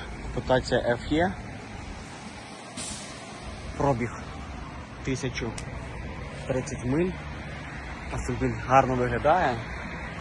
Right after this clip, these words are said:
Машинка стоїть міцна, на хорошій гумі. Автомобіль після підтоплення, машинка запускається і їде, але потрібно доробляти деякі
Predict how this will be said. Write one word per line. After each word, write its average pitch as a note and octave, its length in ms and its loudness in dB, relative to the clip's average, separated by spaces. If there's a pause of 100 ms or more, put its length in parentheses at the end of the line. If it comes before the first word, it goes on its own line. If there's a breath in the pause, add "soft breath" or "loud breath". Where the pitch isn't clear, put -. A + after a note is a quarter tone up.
(1800)
Машинка C3 380 0
стоїть B2 260 2
міцна, D#3 420 4 (260)
на A#2 460 0
хорошій B2 440 2
гумі. E3 300 4 (1000)
Автомобіль B2+ 520 8 (1400)
після C3+ 280 4
підтоплення, F3 600 6 (200)
машинка B2+ 340 2
запускається B2+ 580 4
і C3 60 2
їде, E3+ 320 2 (1040)
але A#2 180 0
потрібно B2+ 440 0
доробляти B2 600 8 (1300)
деякі B2 420 6